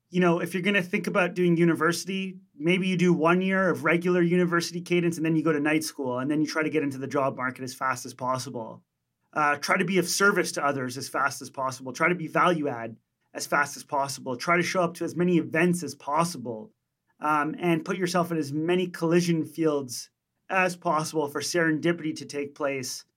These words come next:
And then when you find someone that's willing to bet on you,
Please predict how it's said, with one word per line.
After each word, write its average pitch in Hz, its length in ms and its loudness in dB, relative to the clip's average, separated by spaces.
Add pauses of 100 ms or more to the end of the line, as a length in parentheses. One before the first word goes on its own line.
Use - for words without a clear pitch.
And 165 160 4
then 180 180 4
when 175 160 6
you 160 80 -2
find 190 340 2
someone 180 300 2
that's 143 180 0
willing 170 400 4
to 151 260 0
bet 170 300 2
on 151 280 -2
you, 151 520 2